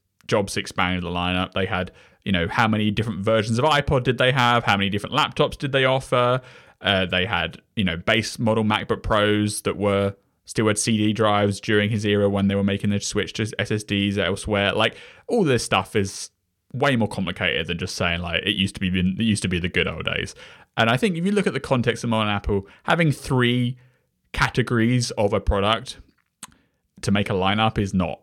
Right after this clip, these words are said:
um, is not ridiculous. So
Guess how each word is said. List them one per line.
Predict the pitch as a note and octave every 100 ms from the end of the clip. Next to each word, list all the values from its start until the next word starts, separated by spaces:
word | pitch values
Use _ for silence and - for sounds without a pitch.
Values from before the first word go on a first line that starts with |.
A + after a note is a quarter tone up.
| -
um, | E2+ D#2 E2+ - - _ _ _ _ _ _ -
is | G#2
not | G2+ -
ridiculous. | - G1+ - - - - -
So | - G#2